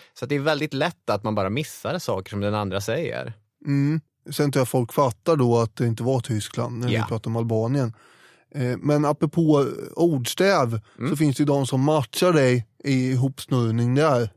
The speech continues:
Speaker 1: Mm.
Speaker 2: Rolf Zetterlund, han, eh, han är ju rolig. Den här tränaren som har gjort en massa grodor.
Speaker 1: Mm. Vi, vi,
Speaker 2: Uttalanden.
Speaker 1: vilken idrott är vi i nu?
Speaker 2: Ja, det är fotboll.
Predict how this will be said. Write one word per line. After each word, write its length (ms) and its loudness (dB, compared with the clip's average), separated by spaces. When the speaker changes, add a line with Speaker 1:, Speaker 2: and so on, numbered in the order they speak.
Speaker 1:
Mm. 220 0
Speaker 2:
Rolf 320 4
Zetterlund, 720 2
han, 280 4
eh, 160 2
han 160 -6
är 120 -4
ju 60 0
rolig. 280 0
Den 140 -2
här 120 4
tränaren 540 2
som 120 -2
har 60 2
gjort 120 -4
en 60 0
massa 400 0
grodor. 680 0
Speaker 1:
Mm. 220 -2
Vi, 140 -10
vi, 60 -2
Speaker 2:
Uttalanden. 440 0
Speaker 1:
vilken 240 2
idrott 420 -2
är 80 0
vi 120 -4
i 40 -6
nu? 60 -6
Speaker 2:
Ja, 280 0
det 100 2
är 60 2
fotboll. 640 0